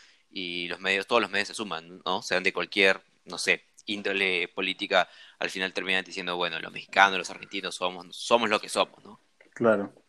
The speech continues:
Speaker 2: Se vuelve una cuestión futbolística, ¿ya?
Speaker 1: Tal cual, tal cual. Es lo
Speaker 2: Bueno,
Speaker 1: mismo, ¿no?
Speaker 2: también en
Speaker 1: Sería
Speaker 2: este
Speaker 1: una lástima que la de Oxford no gane.
Speaker 2: Sí. <laughs> También en este video en, en, en del que estábamos hablando,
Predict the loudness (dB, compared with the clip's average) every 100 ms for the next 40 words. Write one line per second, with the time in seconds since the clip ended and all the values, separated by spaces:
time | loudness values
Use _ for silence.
0 | _ _ 4 10 10 12 10 6 4 2
1 | 2 4 4 4 2 -2 -10 -10 -12 -18
2 | _ _ _ _ _ _ _ _ 4 6
3 | 4 2 _ _ -20 -20 -6 -4 -4 -10
4 | _ _ _ _ _ -6 2 8 8 6
5 | -2 -10 -20 -2 6 8 10 8 8 8
6 | 10 10 8 6 0 0 0 -2 -4 -6
7 | -10 -10 -8 -8 -10 -16 -20 -18 -8 0
8 | 2 2 -2 2 4 4 0 0 _ 8
9 | 10 8 6 4 6 8 8 8 8 4
10 | -2 -4 -8 -8 -8 -8 -4 0 0 -2
11 | 2 4 6 6 4 4 4 6 6 4